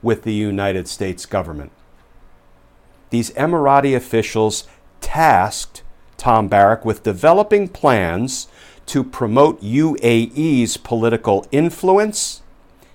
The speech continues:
and foreign policy preferences. And these Emirati officials told Tom Barrack to, quote, "praise," word from the indictment,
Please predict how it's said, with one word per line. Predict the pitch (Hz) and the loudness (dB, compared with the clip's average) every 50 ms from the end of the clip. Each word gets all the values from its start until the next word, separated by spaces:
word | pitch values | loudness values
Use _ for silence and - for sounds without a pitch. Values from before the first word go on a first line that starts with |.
| - - - | -14 -6 -4
and | 117 107 104 98 | -2 -2 -2 -4
foreign | - - - 120 123 127 127 127 123 110 | -4 2 6 6 8 8 6 4 0 -2
policy | - - - 117 110 107 104 98 95 - - 101 98 95 95 - - - - - | -4 -2 2 2 4 4 4 0 -2 -4 -6 -6 -6 -6 -8 -12 -20 -20 -20 -14
preferences. | - - 143 131 - - - 82 76 - - - 58 - - - - - - _ _ _ _ _ - - - - - - - - - - - - - - - - - - - - - - - - - _ - | -2 2 2 2 2 0 -8 -10 -10 -10 -14 -16 -16 -16 -16 -16 -16 -16 -18 _ _ _ _ _ -20 -20 -20 -20 -20 -20 -20 -20 -20 -20 -20 -20 -20 -20 -20 -20 -20 -20 -20 -20 -20 -20 -20 -20 -18 _ -2
And | 123 120 123 117 107 | 2 2 4 4 2
these | 113 107 101 101 - - | 2 0 -2 -2 -6 -8
Emirati | - 110 131 151 156 143 131 120 120 120 120 131 127 - | -6 -4 -4 -2 -2 0 0 2 2 2 0 -2 -4 -6
officials | - 113 - - 104 90 - - - 85 85 80 - | -8 -10 -8 -6 -6 -6 -6 -6 -8 -8 -8 -8 -10
told | - - - - 120 127 139 151 151 151 | -12 -12 -8 -4 0 0 0 0 -2 -6
Tom | - - 123 110 110 104 92 | -8 -6 -4 -4 -4 -4 -4
Barrack | 95 92 92 95 95 90 87 - - | -4 -4 -2 -2 -4 -6 -8 -12 -16
to, | - - 117 110 104 | -12 -10 -8 -8 -8
quote, | - - - - 113 104 104 104 - - - - - - | -10 -10 -6 -2 0 0 0 -2 -4 -12 -20 -20 -20 -20
"praise," | - - - - - 156 151 147 123 101 90 82 85 85 101 131 135 - - - - - _ _ _ _ _ _ _ _ _ _ _ _ - _ _ _ _ _ _ _ _ - | -20 -18 -12 -6 0 0 2 2 2 0 -2 -4 -6 -8 -8 -8 -8 -10 -12 -14 -14 -16 _ _ _ _ _ _ _ _ _ _ _ _ -20 _ _ _ _ _ _ _ _ -8
word | 92 95 98 101 - | -6 -4 -4 -4 -6
from | - - 107 113 | -8 -8 -6 -4
the | 113 110 | -4 -4
indictment, | 117 113 107 92 85 69 76 85 90 - | -4 -2 -2 -2 -2 -4 -6 -10 -12 -12